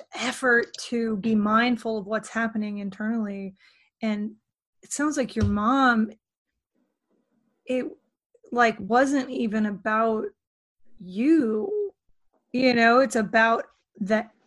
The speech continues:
anger and the pain and the anxiety that she was dealing with from whatever she had experienced. And so often that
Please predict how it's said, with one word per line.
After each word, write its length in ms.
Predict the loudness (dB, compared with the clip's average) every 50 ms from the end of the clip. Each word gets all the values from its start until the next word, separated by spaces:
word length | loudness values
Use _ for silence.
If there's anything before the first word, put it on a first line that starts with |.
| _ -6 -2
anger 800 | 2 2 4 6 4 4 4 4 2 2 4 2 2 0 -2 -2
and 200 | -2 -2 -2 -4
the 80 | -6 -12 _
pain 840 | -20 -16 -10 -6 -4 -2 0 0 0 0 0 0 0 -2 -4 -8 -10 -8
and 120 | -6 -6 -6
the 100 | -6 -8
anxiety 1120 | -10 -10 -10 -10 -10 -8 -6 -4 -4 -2 -2 -4 -4 -4 -4 -4 -4 -6 -6 -8 -8 -10 -10 -8
that 160 | -8 -8 -8 -8
she 280 | -10 -8 -6 -6 -4
was 320 | -2 -2 -2 -2 -4 -8 -16 _ _ _ _ _ -20 -16 -10
dealing 440 | -6 -4 -2 -2 -2 -2 -4 -4 -4
with 220 | -6 -8 -8 -10 -10
from 180 | -8 -8 -6
whatever 340 | -4 -2 -2 -2 -2 -2 -6
she 280 | -8 -8 -6 -4 -2 -2
had 100 | -2 -2
experienced. 920 | -4 -8 -10 -14 -12 -8 -6 -4 -4 -4 -4 -4 -6 -8 -10 -12 -16 _ _ _ -20 -20 -20 -20 -20 -20 -20 _ -4
And 500 | -2 0 2 2 2 2 2 2 2 0 -4 _ _ _ _ _ _ _ _ _ _ _ -12
so 720 | -10 -8 -6 -2 2 4 4 4 4 2 0 -2 -4 -8 _ _ _ _ _ _ _ _ _ _ _ _ _ _ _ _ _ _ 2
often 960 | 4 4 6 6 4 2 0 -4 -8 -8 -8 -6 -8 -8 -8 -6 -6 -6 -6 -10 _ _ _ _ _ _ _ _ _ _ _ -10
that 500 | -4 0 0 2 4 2 2 0 -2 -6